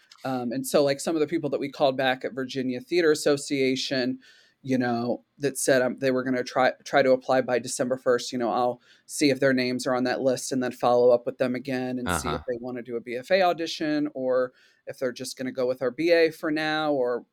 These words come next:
Speaker 1: you know, what they wanna come. We're doing, um, Thespian for a Day in February, where you come and watch classes, eat in the dining hall, and then watch my production of Little Shop of Horrors. Do they wanna come to that? Um,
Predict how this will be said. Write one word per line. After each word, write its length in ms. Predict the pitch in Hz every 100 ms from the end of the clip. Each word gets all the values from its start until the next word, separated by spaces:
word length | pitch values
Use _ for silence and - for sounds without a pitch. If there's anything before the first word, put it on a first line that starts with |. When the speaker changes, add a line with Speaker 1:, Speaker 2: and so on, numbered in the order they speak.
| -
Speaker 1:
you 100 | 131
know, 260 | 92 107 -
what 180 | 131
they 80 | 165
wanna 180 | 151 151
come. 200 | 151 160
We're 80 | 156
doing, 260 | 151 139 135 139
um, 280 | 135 127 - - _ -
Thespian 400 | 165 165 170 165
for 160 | 160
a 80 | 147
Day 480 | 143 156 151 151 -
in 200 | 127 131
February, 600 | 208 202 202 196 185 180
where 140 | 160
you 120 | 135
come 380 | 131 165 156 151
and 240 | 143 135 - _ _ _ _ _
watch 260 | 131 131 -
classes, 480 | 165 165 - 143
eat 120 | 143 143
in 40 |
the 60 | 139
dining 300 | 147 147 147
hall, 180 | 151
and 100 | 139
then 80 | 131
watch 240 | 123 123 -
my 100 | 127
production 400 | 139 127 - 127
of 80 |
Little 160 | 120 120
Shop 280 | 123 127 120
of 100 | 117
Horrors. 500 | 151 143 139 139 - - - _
Do 120 | 123
they 80 | 123
wanna 220 | 123 127
come 200 | - 127
to 60 | 120
that? 400 | 147 147 147 143 _ _ _ -
Um, 380 | 131 123 117